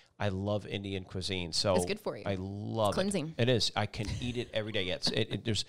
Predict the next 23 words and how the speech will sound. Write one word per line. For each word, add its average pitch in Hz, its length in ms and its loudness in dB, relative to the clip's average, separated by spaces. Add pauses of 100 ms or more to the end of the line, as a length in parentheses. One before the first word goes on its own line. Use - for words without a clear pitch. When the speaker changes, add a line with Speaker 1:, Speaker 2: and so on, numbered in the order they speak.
(240)
Speaker 1:
it's - 180 0
just, - 220 2
there's 110 120 0
something 120 340 2
about 104 280 0
it. - 180 -6
It 104 160 -4
makes 107 220 2
my, 110 220 0
I 110 80 2
salivate 127 500 4
when 90 100 -2
I'm 90 80 -4
talking 104 320 -2
about 80 220 -2
it. - 60 2
That's 107 120 4
how 117 80 6
much 107 200 2
I 101 40 2
love 98 220 0
it. - 140 -6
Yeah. - 160 -6